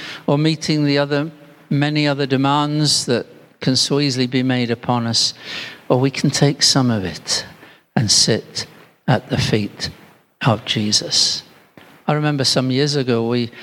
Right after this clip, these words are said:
Jane and I, we live in Bath, so we come over the Mendips to Wells, and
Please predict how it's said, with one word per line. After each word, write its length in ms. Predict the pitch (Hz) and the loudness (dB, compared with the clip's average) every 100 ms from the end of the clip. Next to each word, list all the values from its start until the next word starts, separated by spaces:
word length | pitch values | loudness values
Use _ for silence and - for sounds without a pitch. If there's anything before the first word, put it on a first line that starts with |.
| - - | -20 -8
Jane 240 | - 143 139 | -2 0 0
and 80 | |
I, 160 | 127 131 | 0 0
we 180 | 127 135 | 0 0
live 160 | 143 | 0
in 180 | 139 131 | 0 0
Bath, 300 | 131 131 107 | 0 0 -2
so 180 | - 135 | -4 -4
we 80 | 127 | -4
come 220 | - 135 | -4 -2
over 180 | 127 123 | 0 0
the 80 | 120 | 0
Mendips 640 | 127 143 123 113 - - | 2 2 0 -2 0 0
to 120 | 127 | 0
Wells, 360 | 117 113 127 120 | 2 2 0 0
and 160 | 135 | 0